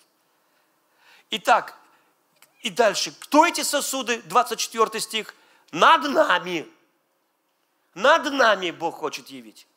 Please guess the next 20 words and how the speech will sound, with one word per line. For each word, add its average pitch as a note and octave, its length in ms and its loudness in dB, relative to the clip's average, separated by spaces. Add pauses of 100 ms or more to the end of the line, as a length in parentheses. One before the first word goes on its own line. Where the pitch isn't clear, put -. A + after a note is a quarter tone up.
(480)
Над B3 300 2
нами C#4 440 2
Бог E3+ 280 -10
хочет D#3 340 -12
явить. D3 440 -16 (480)
Бог B3 460 2
очень E4+ 560 2
хочет - 840 2 (420)
явить C4+ 680 0
над D4+ 280 2
нами. C4+ 460 2 (1160)
Аминь. A3+ 440 -2 (760)
Бог D4+ 420 8
хочет. - 720 0 (840)
Не C#4+ 220 -6
я D4+ 240 4
хочу. F#3 540 -8 (720)
Он D4+ 440 6
хочет. - 580 0 (380)
Аминь. A#3+ 420 -6